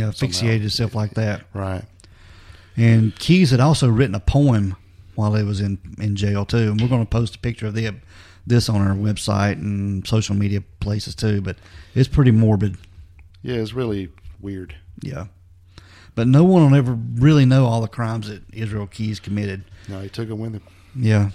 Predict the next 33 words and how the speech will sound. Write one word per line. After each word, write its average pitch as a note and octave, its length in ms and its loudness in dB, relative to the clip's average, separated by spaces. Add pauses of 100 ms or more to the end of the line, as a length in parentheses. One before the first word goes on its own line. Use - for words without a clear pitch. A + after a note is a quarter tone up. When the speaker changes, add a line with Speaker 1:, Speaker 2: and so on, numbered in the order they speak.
(200)
Speaker 1:
Crazy. G#2 340 -2
Speaker 2:
And, - 80 -12 (260)
yep. F#2 220 -10 (220)
And G2+ 580 -2 (300)
he B2+ 160 0
was B2+ 140 4
ra-, C3 120 8
laid B2+ 340 4
to A#2+ 80 4
rest. B2+ 560 4
You A#2+ 100 2
know, A2+ 320 4
like, A2+ 180 -2
I A#2 60 0
saw A2 340 0
a G#2 280 -8
YouTube A#2 360 0
video A2 380 -2
of G#2 80 -6
them G#2+ 260 -6 (200)
talking A2 160 -4
about G#2+ 120 -2
it A2 40 0
on G#2+ 100 -2
a - 20 -2
news A2+ 240 -2
channel. G#2 240 -4
One A2+ 180 -2
of G#2+ 60 -2
the G#2 120 -4
reporters G#2+ 520 -4
said G#2 200 -4
that, G2+ 140 -10